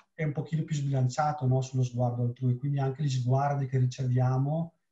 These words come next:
e le prove a cui ci sottoponiamo, <clears throat> se sono, possono essere da, dei momenti per confermare un'immagine positiva e quindi migliorare la nostra fiducia di base, oppure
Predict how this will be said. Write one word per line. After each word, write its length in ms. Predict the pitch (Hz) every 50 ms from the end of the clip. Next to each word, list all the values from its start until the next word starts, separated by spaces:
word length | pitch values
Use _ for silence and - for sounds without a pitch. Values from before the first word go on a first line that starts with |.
| _ _
e 120 | - 160 147
le 120 | 143 135
prove 340 | - 131 139 151 160 147 139
a 60 | -
cui 120 | - 151
ci 80 | 131 -
sottoponiamo, 960 | - 135 131 131 127 - 160 165 151 143 120 123 131 139 147 165 180 180 180 - - _ _ _ _ _ _ _ _ _ -
<clears throat> 480 | - 151 127 127 - - _ _ _
se 280 | - - - - 202 202
sono, 800 | 190 - - 175 175 170 170 160 156 151 147 143 139 135 131 127
possono 320 | - 156 160 156 - 165 156
essere 300 | 156 160 - - 165 147
da, 200 | 143 143 139 131
dei 1040 | 123 120 123 127 123 120 - - _ _ _ _ _ _ _ _ _ - 135 147 147
momenti 500 | 151 151 151 156 160 165 160 - 147 -
per 220 | - 151 151 -
confermare 840 | - - 156 151 147 - 147 139 131 131 139 147 156 160 156 151 135
un'immagine 500 | 131 131 131 131 131 135 135 131 139 139
positiva 380 | 127 135 127 127 127 - 139 139
e 80 | 131
quindi 320 | - - 147 139 131 131 123
migliorare 460 | 113 117 120 131 135 135 131 131 139
la 60 | 139
nostra 200 | 135 127 - -
fiducia 260 | - 139 127 127 -
di 80 | 175 190
base, 520 | 151 131 123 123 123 127 156 170 165 - - _ _ _ _ _ _
oppure 760 | - 185 190 - - 175 156 151 151 156 165 185 196 196